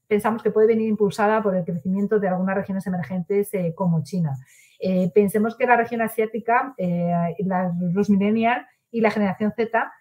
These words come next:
eh, son, em, eh, llamados a ser los grandes consumidores de dentro de unos años. Ya lo empiezan a ser, pero dentro de unos años lo serán mucho más y abarcarán, eh, un porcentaje muy elevado del consumo mundial.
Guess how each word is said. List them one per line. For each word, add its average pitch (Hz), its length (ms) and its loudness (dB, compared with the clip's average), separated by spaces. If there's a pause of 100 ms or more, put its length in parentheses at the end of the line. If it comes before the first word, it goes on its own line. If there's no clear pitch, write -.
(160)
eh, 190 240 -2
son, 233 420 0
em, 180 360 2
eh, 175 340 -2
llamados 208 560 2
a 214 60 -4
ser 220 160 0
los 208 120 4
grandes 214 320 2
consumidores 202 680 0
de 185 100 -4
dentro 190 260 0
de 185 80 -4
unos 165 180 -2
años. 143 380 -6
Ya 233 260 2
lo 226 80 2
empiezan 202 300 -4
a 214 60 -4
ser, 226 240 -6 (220)
pero 202 140 0
dentro 196 180 2
de 196 60 0
unos 185 160 0
años 202 220 -2
lo 196 80 -2
serán 190 320 -2
mucho 190 200 -2
más 180 260 -4 (220)
y 226 120 4
abarcarán, 202 680 4
eh, 190 120 0
un 185 80 0
porcentaje 202 440 -4
muy 214 380 4
elevado 202 540 0
del 190 180 -4
consumo 185 400 -2
mundial. 190 380 -2